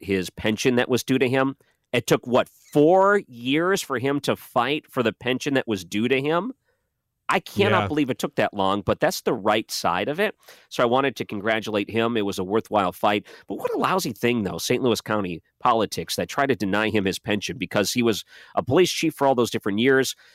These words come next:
Speaker 1: Then he served on council, and after that, they said, "Oh, no, no, no, because you served as a government official, then you're not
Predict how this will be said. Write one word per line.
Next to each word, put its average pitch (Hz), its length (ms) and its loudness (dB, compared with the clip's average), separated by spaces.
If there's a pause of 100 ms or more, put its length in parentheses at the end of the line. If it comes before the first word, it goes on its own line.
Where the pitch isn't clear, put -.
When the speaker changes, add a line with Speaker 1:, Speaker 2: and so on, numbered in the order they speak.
(140)
Speaker 1:
Then 139 100 2
he 131 80 0
served 156 460 0
on 120 340 2 (260)
council, 143 600 0 (580)
and 117 720 0 (360)
after 127 300 -2
that, 135 280 0
they 110 100 -2
said, 113 240 0
"Oh, 214 140 4
no, 180 160 2
no, 147 80 0
no, 120 200 0
because 104 380 -2
you 117 100 -4
served 107 300 -2
as 92 100 -6
a 95 40 -12
government 92 340 -2
official, 90 360 -6
then 82 140 -10
you're 82 80 -8
not 82 240 -6